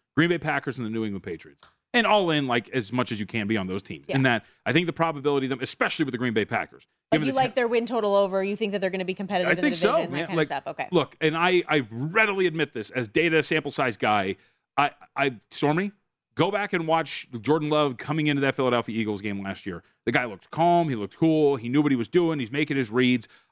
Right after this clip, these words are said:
Speaker 1: I think sitting back and learning everything has really helped them out. It's a very talented team. That's a wide receiver core that all of a sudden has a lot of talent, I think, when you're looking at the way that some of these guys have developed, including Christian Watson at the top of it. And that defense has a lot of talent on it.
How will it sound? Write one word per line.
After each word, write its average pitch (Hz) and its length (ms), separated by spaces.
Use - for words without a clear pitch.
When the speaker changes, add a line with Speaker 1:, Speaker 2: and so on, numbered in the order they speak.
Speaker 1:
I 165 160
think 170 240
sitting 165 260
back 151 280
and 127 100
learning 139 280
everything 123 400
has 90 120
really 139 220
helped 151 180
them 135 120
out. 120 220
It's 87 120
a 90 40
very 131 260
talented 139 480
team. 107 340
That's 160 140
a 170 40
wide 165 200
receiver 147 280
core 127 200
that 104 100
all 131 80
of 151 60
a 147 40
sudden 139 260
has 113 140
a 90 60
lot 110 200
of 156 40
talent, 131 380
I 123 100
think, 127 260
when 110 120
you're 113 80
looking 123 260
at 113 80
the 110 80
way 117 140
that 120 120
some 131 120
of 123 80
these 120 100
guys 117 200
have 123 100
developed, 101 400
including 131 320
Christian 135 300
Watson 123 280
at 113 60
the 117 60
top 107 280
of 92 80
it. 92 160
And 147 160
that 170 100
defense 175 320
has 143 140
a 107 60
lot 131 280
of 131 80
talent 127 340
on 87 140
it. - 80